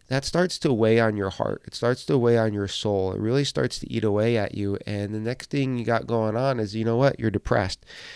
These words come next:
because you just have all this negativity coming in, this complaining and criticism and nitpicking. And it's just crazy, crazy. And it causes us to get depressed at times. But then there's another thing.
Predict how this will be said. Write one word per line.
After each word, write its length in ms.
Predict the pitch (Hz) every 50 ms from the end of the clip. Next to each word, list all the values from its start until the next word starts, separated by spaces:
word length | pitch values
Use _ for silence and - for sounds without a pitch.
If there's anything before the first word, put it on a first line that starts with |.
| - - _ -
because 400 | 120 113 - 127 117 117 120 117
you 80 | 127
just 220 | 123 - - 139 -
have 180 | 139 127 117
all 280 | - - - 110 123 139
this 180 | 139 156 143
negativity 920 | - 127 120 117 117 117 117 120 123 - - - 113 110 110 117 110 113 104
coming 340 | - - 110 104 104 98 98
in, 220 | 98 92 92 95
this 160 | 101 104 101 -
complaining 720 | - - 113 101 - - - 113 113 117 113 117 113 107
and 160 | 104 95 95
criticism 640 | - - 123 120 120 113 - - 123 113 110 113 101
and 160 | 95 92 95 104
nitpicking. 560 | 113 - - - 123 110 - 117 117 113 110 - - - - - - - -
And 140 | - 113 113
it's 160 | 117 113 -
just 220 | - 127 113 - -
crazy, 1000 | - - - - 120 120 120 135 147 160 165 156 120 90 95 - - - - - _ _ _ -
crazy. 600 | - - 139 151 160 180 175 143 107 98 - - _ _ - - - - - - - _ -
And 120 | - 117
it 80 | 120 -
causes 420 | - - 120 123 127 139 151 139
us 160 | 143 131 120 -
to 120 | - 123
get 160 | 110 120 -
depressed 500 | - 110 - - - 110 104 101 - -
at 160 | 107 104 - -
times. 460 | - 95 90 87 - - 101 - - _ _ _ - - - - - _ _ -
But 100 | 123 123
then 140 | 139 156 175
there's 140 | 220 233 214
another 460 | 208 170 143 131 123 123 127 123 120
thing. 380 | - - 101 - - - -